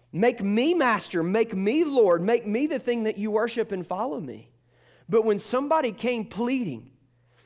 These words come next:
and asking for God's mercy over and over and over, we see them cry out in faith and repentance. And we see these very same words that are at the end of this. "Go. Your faith has made you well. Your faith has saved you.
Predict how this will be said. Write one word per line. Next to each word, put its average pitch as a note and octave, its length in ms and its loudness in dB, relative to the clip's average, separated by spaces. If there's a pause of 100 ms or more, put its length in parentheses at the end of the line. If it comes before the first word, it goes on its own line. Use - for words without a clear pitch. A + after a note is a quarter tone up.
(160)
and G#3 220 -2
asking C4 560 -2
for A#3+ 160 -2
God's G3+ 320 0
mercy G3 480 -4
over B3 500 0 (200)
and G3 160 -2
over G#3 460 2
and G3 280 -4
over, E3 460 0 (100)
we F3 200 -8
see G3+ 260 -8
them C#3+ 160 -4
cry F#3 360 -4
out E3+ 300 -2
in C#3+ 160 -8
faith E3 300 -6
and D3 120 -8
repentance. C#3 380 -8
And D3+ 160 -10
we D#3 100 -6
see G#3 240 -8
these D#3+ 200 -10
very F3 260 -2
same E3+ 240 -8
words D3 240 -4
that C#3 120 -6
are C3+ 80 -2
at C3+ 140 -6
the - 100 -10
end C3+ 160 -10
of A2 120 -18
this. - 280 -20 (1500)
"Go. B2+ 300 0 (960)
Your C3+ 100 -10
faith C#3+ 180 -4
has C3 140 -10
made A#2+ 160 -8
you A#2 100 -10
well. A2+ 160 -8
Your A#2+ 120 -8
faith C3+ 280 -6
has B2 140 -12
saved A2+ 380 -10
you. A2 160 -16